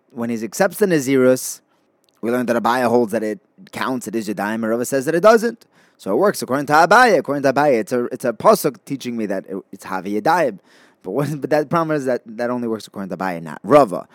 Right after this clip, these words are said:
So the Gemara's second option is that Kiafli is teaching me, Re-, Rabbi Tarfon's din that he taught us in a brisa, that Rabbi Yehuda t-, said over from Rabbi Tarfon, that one can only accept the Naziris if he says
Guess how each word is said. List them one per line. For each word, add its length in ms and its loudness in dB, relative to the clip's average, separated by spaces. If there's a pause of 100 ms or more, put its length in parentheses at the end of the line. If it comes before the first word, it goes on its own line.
(1040)
So 160 -12
the 80 -8
Gemara's 280 -2
second 440 4
option 400 -4
is 120 -6
that 240 -4
Kiafli 600 -4
is 120 -8
teaching 400 -8
me, 200 -6 (240)
Re-, 280 -6
Rabbi 180 -10
Tarfon's 640 -4
din 240 -6
that 120 -12
he 60 -14
taught 260 -8
us 140 -16
in 80 -14
a 40 -18
brisa, 600 -8 (1120)
that 160 -18
Rabbi 60 -14
Yehuda 400 2
t-, 80 -20 (100)
said 220 0
over 180 2
from 320 0
Rabbi 140 2
Tarfon, 540 0 (1080)
that 120 -2
one 140 -4
can 100 -2
only 280 0
accept 260 2
the 60 -4
Naziris 360 0
if 60 -12
he 80 -6
says 400 2